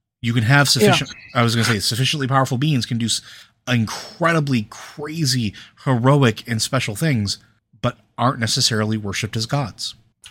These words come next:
Speaker 2: I mean, look at the jailer himself. The jailer doesn't claim godhood.
Speaker 1: Nope.
Speaker 2: At no point does the jailer say, "I am a god," nor, nor does the jailer think, call the first ones gods. I, I wanted to actually really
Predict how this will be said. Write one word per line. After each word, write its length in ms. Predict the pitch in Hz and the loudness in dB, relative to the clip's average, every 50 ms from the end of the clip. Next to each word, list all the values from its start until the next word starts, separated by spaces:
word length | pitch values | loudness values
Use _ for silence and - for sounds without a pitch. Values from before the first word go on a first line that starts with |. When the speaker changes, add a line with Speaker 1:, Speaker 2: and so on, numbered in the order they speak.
| - | 0
Speaker 2:
I 60 | 208 190 | 4 6
mean, 180 | 202 202 196 | 6 6 6
look 160 | 196 214 - | 4 4 2
at 140 | 240 202 190 | 2 -2 0
the 220 | - 202 202 202 185 | 0 2 2 2 0
jailer 400 | 147 139 160 165 180 180 180 175 | 0 2 4 4 6 6 4 4
himself. 680 | 175 180 - 180 202 208 254 - - - - - - _ _ _ _ - | 2 0 2 2 2 2 0 -2 -6 -12 -14 -18 -20 _ _ _ _ -6
The 80 | 156 | -2
jailer 300 | 131 156 165 190 202 196 | 2 4 6 6 6 6
doesn't 240 | 180 170 143 175 165 | 4 4 0 -2 -8
claim 280 | - - 147 160 170 156 | -6 -4 -2 -2 0 0
godhood. 520 | - 160 151 180 135 127 123 156 175 180 _ _ _ _ _ _ - | 0 2 2 2 0 -2 -8 -8 -10 -14 _ _ _ _ _ _ -2
Speaker 1:
Nope. 180 | 120 156 - _ _ _ _ _ _ _ - | 0 0 -2 _ _ _ _ _ _ _ -12
Speaker 2:
At 160 | 151 151 190 | -12 -8 -2
no 120 | 180 165 165 | 0 0 2
point 260 | - 185 180 175 - | 4 4 4 4 4
does 120 | 165 143 | 2 0
the 80 | 139 147 | 0 0
jailer 280 | 143 156 156 156 151 | 2 4 4 4 4
say, 200 | 135 - 156 151 | 2 2 0 0
"I 200 | 139 127 135 151 | 0 0 0 0
am 80 | 151 143 | 0 -2
a 60 | 143 | -2
god," 400 | 131 139 135 165 160 135 143 143 - - - - _ - | -2 2 2 4 4 2 0 -4 -8 -18 -20 -18 _ 0
nor, 220 | - 170 196 220 - | 4 6 6 6 6
nor 380 | - 202 185 180 196 233 254 247 | 4 4 6 8 8 8 8 8
does 180 | 214 254 220 - | 6 4 0 2
the 100 | 214 196 | 0 2
jailer 340 | - 190 196 214 214 202 | 4 6 6 8 8 6
think, 260 | 185 - - 202 190 - | 4 2 -2 -6 -6 -6
call 400 | - - - - - 190 190 185 | -10 -10 -4 4 6 6 6 6
the 60 | 190 | 4
first 400 | - - - 226 240 - - - | 0 2 2 2 2 2 0 0
ones 240 | 185 160 143 131 - | 0 0 0 -4 -8
gods. 540 | - 131 113 - - 160 - - - - _ _ _ - - - _ - | -8 -8 -8 -8 -12 -12 -14 -14 -16 -16 _ _ _ -20 -20 -12 _ 2
I, 160 | - 196 - - - - _ _ - | 4 4 4 2 -4 -20 _ _ 0
I 60 | - | 2
wanted 280 | 190 190 240 285 330 269 | 4 4 4 2 2 4
to 240 | - 269 208 196 190 | 4 4 6 6 4
actually 560 | 190 208 - - 214 185 170 160 151 - _ _ _ _ - - _ - | 2 2 2 2 0 0 0 0 -4 -8 _ _ _ _ -20 -20 _ -4
really 300 | - 170 185 226 220 175 | 2 4 4 4 4 2